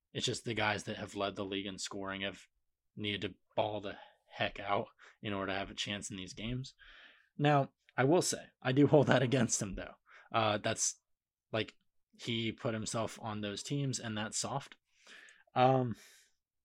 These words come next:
the reality is he's already eighteenth in, in league history in scoring.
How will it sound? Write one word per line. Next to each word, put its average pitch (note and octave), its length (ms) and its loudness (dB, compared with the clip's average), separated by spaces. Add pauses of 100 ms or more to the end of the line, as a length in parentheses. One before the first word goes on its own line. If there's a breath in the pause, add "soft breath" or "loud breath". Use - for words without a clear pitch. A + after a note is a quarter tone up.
(1120 loud breath)
the C#3+ 160 6
reality C#3 520 8
is A#2 220 2
he's B2+ 160 2
already A#2+ 380 2
eighteenth A2 520 -6
in, A2 160 -8 (200)
in A2 200 -6
league G#2+ 220 -6
history A2 440 -2
in G#2 100 -4
scoring. A2 520 -4